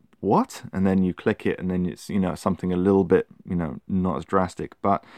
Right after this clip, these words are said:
they are very interesting, and it does turn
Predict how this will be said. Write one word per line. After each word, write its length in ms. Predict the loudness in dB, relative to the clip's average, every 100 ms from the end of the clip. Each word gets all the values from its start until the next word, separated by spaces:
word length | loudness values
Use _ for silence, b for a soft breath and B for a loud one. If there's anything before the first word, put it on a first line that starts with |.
| B B B B B B B -18
they 440 | -4 4 8 6
are 340 | 6 8 8 6
very 340 | 6 6 6
interesting, 560 | 6 4 2 0 0 0
and 80 |
it 160 | -2 -2
does 340 | 0 0 -2
turn 680 | -12 -4 0 2 2 -2 -6